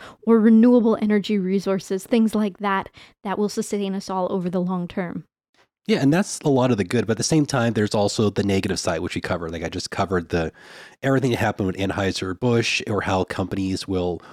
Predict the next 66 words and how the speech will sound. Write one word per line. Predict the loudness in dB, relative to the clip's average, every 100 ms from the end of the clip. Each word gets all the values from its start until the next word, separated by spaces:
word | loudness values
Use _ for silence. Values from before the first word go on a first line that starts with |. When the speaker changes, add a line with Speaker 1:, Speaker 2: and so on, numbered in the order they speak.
| -20 _
Speaker 2:
overinflate | -2 0 2 0 -2 -4 -4
certain | -2 -2 -2 -2
numbers | 0 0 0 0
to | -6
make | -8
things | -10 -10 -12 _
look | -6 -4 -2
better, | 0 0 2 0
or | 0 2 2 2 -2 -10 -20 -20 -20 _
we've | -4 2
seen | 0
some | 2 2
other | 2 0
companies, | -2 0 2 0
they'll | 2 0 0
throw, | 0 2 4
like, | 4 2 0
a |
couple | -6 -4 0
million | 0 2 0
dollars | 0 0 2 2 0
at | -4
a |
green | -2 0 0
initiative, | 2 0 0 0 0 0
but | -2
they're | -4
still | -2 -2
causing | 0 0 0 0 -4
billions | -4 -2 0 -2
of | -2
dollars | 0 0 0 -2
in | -2
damage | 0 2 0 0
on | -4
the | -2
back | -2 -2 0
end. | 0 2 0 -4
It's | -6 -8 -10
the | -14
greenwashing. | -8 -2 -2 0 2 0 0 -2 -2 -6
So | -12 -20 -20 _
again, | 0 2
this | 2
is | 2
where | 2
you | 2
have | 0 -2
to | -2
watch | 0 0 0 0
out | -2 -2
where | -6
companies | -6 -6 -4 -6
aren't | -4 -4 -4
just | -8 -10
trying | -8 -6 -4
to | -4 -8
put | -6 -2
on | 0 0
the | -4 -6
E |
S | -6
G | -8 -12
face. | -8 -8 -6 -6
I | 0
know | 0 0